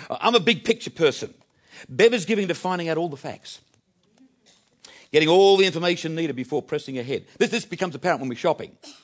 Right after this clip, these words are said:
Uh, we, we go shopping every Saturday, uh, grocery shopping. And, uh, my role is very clearly defined. My role, shopping, is just to push that trolley. <laughs> Just to push that trolley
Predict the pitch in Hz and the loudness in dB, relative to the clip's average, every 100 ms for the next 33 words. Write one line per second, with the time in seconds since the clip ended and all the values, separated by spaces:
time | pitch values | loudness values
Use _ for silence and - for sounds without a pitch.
0 | _ _ _ _ - - 147 170 170 160 | _ _ _ _ -14 -4 0 2 2 2
1 | 131 156 139 143 - 143 127 139 135 110 | 2 0 0 -2 0 0 2 2 0 -4
2 | _ - 127 127 117 117 127 147 _ _ | _ -4 -2 -2 -4 -4 -4 -8 _ _
3 | _ - - 147 151 147 151 185 240 180 | _ -14 0 2 4 2 4 4 6 6
4 | 170 180 - - 131 139 190 185 185 160 | 6 4 -2 -16 -6 0 0 0 -2 -2
5 | 165 123 85 _ _ _ _ _ - 131 | -4 -4 -8 _ _ _ _ _ -4 2
6 | 190 180 147 147 _ - 165 131 135 _ | 4 4 2 -2 _ 0 0 0 -8 _
7 | _ _ _ _ _ _ _ _ - 131 | _ _ _ _ _ _ _ _ -16 -14
8 | 131 139 143 135 92 - _ - - - | -10 -6 -6 -6 -8 -10 _ -20 -20 -20
9 | - - - - - - 151 113 - 196 | -20 -20 -20 -20 -12 -6 -6 -4 -2 2
10 | 208 208 180 160 175 | 2 4 4 4 2